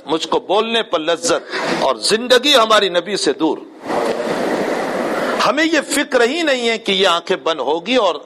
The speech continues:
اللہ کے سامنے حضوری ہوگی۔ اللہ ہمیں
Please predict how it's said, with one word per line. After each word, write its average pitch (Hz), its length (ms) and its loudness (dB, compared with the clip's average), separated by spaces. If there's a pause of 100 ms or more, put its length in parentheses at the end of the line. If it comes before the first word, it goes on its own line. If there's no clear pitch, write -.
اللہ 147 300 0 (100)
کے 123 80 -10
سامنے 131 380 -2
حضوری 123 460 0
ہوگی۔ - 360 -4 (800)
اللہ 123 200 -2 (100)
ہمیں 170 300 -2